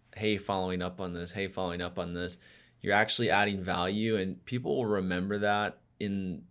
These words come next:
their buying journey of software, and they might try and inter-, they might, um,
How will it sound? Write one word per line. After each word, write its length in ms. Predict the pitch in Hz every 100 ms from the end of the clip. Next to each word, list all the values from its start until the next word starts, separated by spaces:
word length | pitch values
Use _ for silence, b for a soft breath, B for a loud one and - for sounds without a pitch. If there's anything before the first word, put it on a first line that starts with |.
| _ -
their 460 | 90 101 98 95 - - _
buying 340 | - 101 98 95
journey 380 | 92 92 95 -
of 180 | 87
software, 500 | - 90 85 107 104
and 120 | 95 87 B B B -
they 100 | 104
might 260 | 107 110
try 200 | - 107
and 260 | 107 104 - - _
inter-, 300 | - 104 107 -
they 120 | 95
might, 220 | 104 107
um, 400 | 98 92 92 90